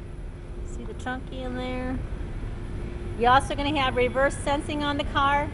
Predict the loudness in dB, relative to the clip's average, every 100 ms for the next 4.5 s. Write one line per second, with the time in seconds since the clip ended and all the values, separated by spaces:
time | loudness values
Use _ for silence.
0 | -6 -6 -6 -6 -2 2 2 2 -2 -6
1 | -8 -6 -6 -6 -6 -6 -2 0 0 -2
2 | -2 -2 -2 -6 -6 -4 -4 -2 0 0
3 | 4 4 4 2 0 -2 -2 -2 -4 -4
4 | -2 2 2 2 -4